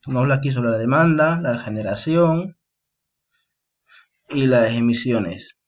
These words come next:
¿vale? Pues bueno. Bueno, en este caso, al, primero empezaremos por la demanda. Bueno, aquí tenemos, se divide en cuatro tablas, que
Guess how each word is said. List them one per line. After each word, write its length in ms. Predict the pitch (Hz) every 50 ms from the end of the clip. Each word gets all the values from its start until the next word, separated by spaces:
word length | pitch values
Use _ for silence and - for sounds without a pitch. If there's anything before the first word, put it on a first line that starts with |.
| _ _ _
¿vale? 520 | - - 117 127 143 165 175 202 233 - _ _ _ _ _ - - - _
Pues 140 | - 110 101
bueno. 320 | - 87 80 - - - _ _ _ _ _ _ _ _ _ _ _ _ _ _ _ _ _ _ _ _ _ _ _ _ _ _ _ _ _ _ _ _ _ _ _ _ _ _ _ _ _ _ -
Bueno, 200 | 101 - - 113
en 60 | 120
este 180 | 120 - -
caso, 500 | - - - 139 139 170 165 160 - - - _ _ _ _ _
al, 240 | 120 113 117 117 120
primero 240 | - 127 135 139 139
empezaremos 420 | 135 135 127 127 131 139 151 147
por 120 | - -
la 80 | 110 107
demanda. 460 | 110 107 107 101 98 87 - - - - _ _ _ _ _ _ _ _ _ - -
Bueno, 180 | 135 117 107
aquí 180 | 107 107 135 131
tenemos, 540 | 127 131 127 135 139 151 165 165 - - - -
se 160 | - - 127
divide 440 | 120 120 120 123 131 139 143 135 127
en 120 | 120 117
cuatro 400 | 120 123 110 110 113 120 131 127
tablas, 600 | 127 131 123 127 131 131 131 180 208 - - _ _ _ _ _ _ _ _ - _ _
que 200 | _ 127 123 123